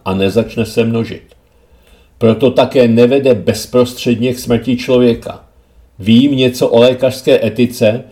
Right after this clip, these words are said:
a proto si dovoluji hodnotit požadavek na povinné očkování v takové nejisté situaci jako obtížný a sporný již proto,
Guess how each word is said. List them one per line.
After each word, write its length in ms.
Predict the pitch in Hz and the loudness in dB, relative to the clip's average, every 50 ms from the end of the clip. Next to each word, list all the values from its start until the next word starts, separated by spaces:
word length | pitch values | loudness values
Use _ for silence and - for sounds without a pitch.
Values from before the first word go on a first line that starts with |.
| _ _ _ _ | _ _ _ _
a 120 | - 110 - | -4 -4 0
proto 320 | - 120 113 117 - 135 | 2 2 2 2 0 -4
si 200 | - - 135 120 | -4 -2 -2 -2
dovoluji 560 | 101 104 113 107 107 117 120 127 127 135 139 | 0 0 0 2 2 2 2 2 2 2 0
hodnotit 600 | 127 104 110 113 107 120 123 120 - 117 101 - - | 0 2 0 0 2 2 0 0 0 -2 -4 -4 -4
požadavek 720 | - 113 107 113 117 110 110 117 110 107 127 127 - - | -4 -2 0 2 0 2 2 2 2 2 0 -2 -2 -4
na 120 | 107 104 | -6 -6
povinné 480 | 101 - 110 101 113 117 117 117 104 - | -4 -2 -2 0 0 2 2 2 0 0
očkování 760 | - 95 - - - - 113 110 110 110 107 110 117 117 113 | -2 -6 -8 -10 -8 -4 -2 0 0 0 0 0 0 -2 -2
v 100 | - - | -4 -2
takové 520 | - 104 - - - 120 117 120 120 120 | -2 -2 -2 0 0 2 4 4 2 2
nejisté 500 | 113 107 107 113 117 - - - 95 90 | 0 0 -2 -2 -2 -2 -2 -2 -2 -2
situaci 540 | - - 110 98 - 110 107 107 107 - 117 | -2 -6 -8 -6 -4 -2 -2 -2 -2 0 0
jako 200 | 110 107 - 110 | -2 0 0 -2
obtížný 960 | - - 98 - - - - 117 110 104 98 104 113 113 113 117 123 123 - - - - _ _ | -2 -2 -4 -6 -6 -6 -2 0 0 0 0 -2 -2 0 0 0 -2 -4 -6 -14 -20 -20 _ _
a 160 | - 101 110 | 0 0 0
sporný 640 | 101 - - - - 120 110 110 117 120 131 139 139 | 0 -2 -8 -2 0 2 2 2 0 -2 -2 0 -2
již 160 | 135 123 - | -2 -4 -6
proto, 600 | - - 90 85 82 - - - 165 190 226 - | -8 -4 -2 -2 -2 -2 -4 -6 -6 -6 -6 -10